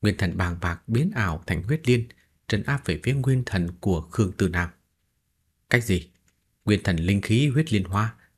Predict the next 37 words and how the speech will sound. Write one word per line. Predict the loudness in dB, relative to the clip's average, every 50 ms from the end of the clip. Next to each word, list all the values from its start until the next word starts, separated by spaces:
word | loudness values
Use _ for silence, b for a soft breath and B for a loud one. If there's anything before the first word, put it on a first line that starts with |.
| _ _ _ _
Không | 0 0 0 2
đúng, | 2 2 2 2 0 -2 B B B B B B B B B B B 0
"Đây | 0 2
không | 2 0 0
phải | 0 -2 0
nguyên | 0 0 0 0
thần | 0 -4 -2 0
linh | 0 0 0
khí, | 0 -2 -2 0 0 -2 -4 -8 -20 _ _ -2
đây | 0 0 2
là | 0
nguyên | 0 0 0 -2 0
thần | 0 0 0 0 0 0
huyết | 0 0 0 2
liên. | 0 0 0 0 -4 -14 _ _ _ _ _ _ _ -4
Ngươi | -2 -2
là | -2 -2
dương | -2 2 4 4 4 4 4
nghiệt | 2 0 0 0 -2
của | -2 0
huyết | 0 0 0 0
ma | -2 -2 -2 0 0
tộc | -2 -2 0
à?" | -2 -4 -4 -6 -10 _ _ _ _ _ _ _ _ _ _ _ _ _ _ _ _ _ _ _ _ _ _ _ -16 _
Thanh | -2 -2 0
âm | 0 0 0 0
chấn | -2 -2 0 0 0
động | 0 0 -2 -4 -6 -4
của | -2 -2 0 2
thị | 0 0
huyết | 0 0 -4 -4 -2 0
vương | 0 0 0 -2 -2
truyền | -2 -2 -2 -2 -2
đến. | -4 -4 -4 -4 -6 -8 _ _ _ _ _ _ _ _ _ _ _ _
Trong | -4 -2 -2 0 -2 -2
ánh | -2 -2 0 2
mắt | 0 0